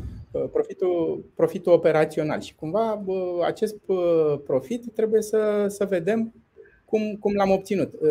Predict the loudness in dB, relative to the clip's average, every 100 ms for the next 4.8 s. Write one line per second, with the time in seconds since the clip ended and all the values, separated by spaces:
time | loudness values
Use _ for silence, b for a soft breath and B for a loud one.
0 | 2 0 -4 -2 -2 -2 2 2 2 0
1 | -2 -2 -2 0 0 0 0 0 2 2
2 | 2 -2 -4 -8 -6 -6 -4 -4 -4 0
3 | 2 4 2 2 0 -2 0 0 0 0
4 | 0 4 4 2 0 -2 -2 -4